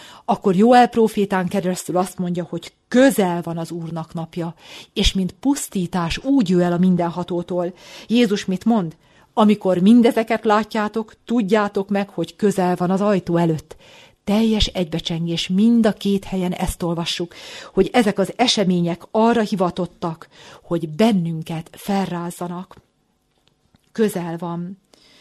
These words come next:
Olvassunk még két Biblia verset, Jóel könyve második fejezet első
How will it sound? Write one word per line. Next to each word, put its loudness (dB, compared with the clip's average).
Olvassunk 2
még 0
két -2
Biblia -2
verset, -4
Jóel 2
könyve -2
második -2
fejezet -4
első -2